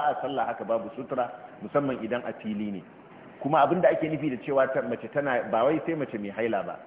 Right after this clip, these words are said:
Umuman al-, a, a, a, a, a, mace, a, a, a,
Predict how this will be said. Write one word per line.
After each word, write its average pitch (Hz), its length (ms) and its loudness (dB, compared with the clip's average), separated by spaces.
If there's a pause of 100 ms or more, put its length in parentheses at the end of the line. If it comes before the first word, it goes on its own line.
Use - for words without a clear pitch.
(140)
Umuman 143 400 -4
al-, 107 320 -4
a, 98 80 0
a, 95 200 -2 (120)
a, 92 80 -4
a, 92 400 -6
a, 90 400 -6
mace, 101 300 -10 (800)
a, 101 80 0 (580)
a, - 80 0
a, - 240 0